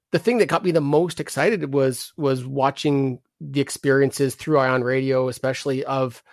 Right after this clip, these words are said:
people like Colin and James and,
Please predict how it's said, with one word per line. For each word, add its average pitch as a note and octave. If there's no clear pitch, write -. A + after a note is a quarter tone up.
people C3+
like C3+
Colin C3+
and C#3+
James C#3
and, B2+